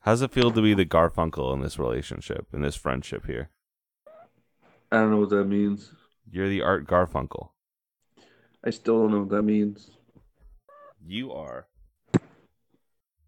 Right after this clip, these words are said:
Speaker 1: Hold on. Fucking
Speaker 2: Like, did
Speaker 1: Elliot.
Speaker 2: Garfunkel, like, notably not do anything?
Speaker 1: No, he's just, like, a tall boob.
Speaker 2: Oh. I'm sure someone thought your joke was funny.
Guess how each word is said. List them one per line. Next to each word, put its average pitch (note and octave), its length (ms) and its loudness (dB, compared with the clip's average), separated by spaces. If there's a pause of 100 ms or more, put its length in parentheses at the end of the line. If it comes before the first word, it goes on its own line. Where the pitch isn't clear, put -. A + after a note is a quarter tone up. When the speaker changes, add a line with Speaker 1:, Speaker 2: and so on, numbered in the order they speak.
(140)
Speaker 1:
Hold D#2+ 260 -14
on. A1 260 -14 (2250)
Fucking F2+ 540 -4
Speaker 2:
Like, A2+ 120 -6
did F#2 80 0
Speaker 1:
Elliot. F#2+ 340 -2
Speaker 2:
Garfunkel, A#2 380 0 (320)
like, A2+ 220 6
notably G#2+ 460 4
not G#2 300 2
do G#2 200 4
anything? B2 640 0 (1080)
Speaker 1:
No, B2 320 -4
he's G2+ 180 -8
just, G#2+ 160 -10
like, G#2 120 -4
a G2 80 -4
tall G2+ 300 -4
boob. E2+ 380 -6 (840)
Speaker 2:
Oh. A2+ 300 -4 (1900)
I'm - 60 -10
sure F#3+ 140 4
someone C#3 380 4
thought A2 180 4
your G#2 60 0
joke A2+ 280 2
was G#2 100 -10
funny. G#2+ 380 -2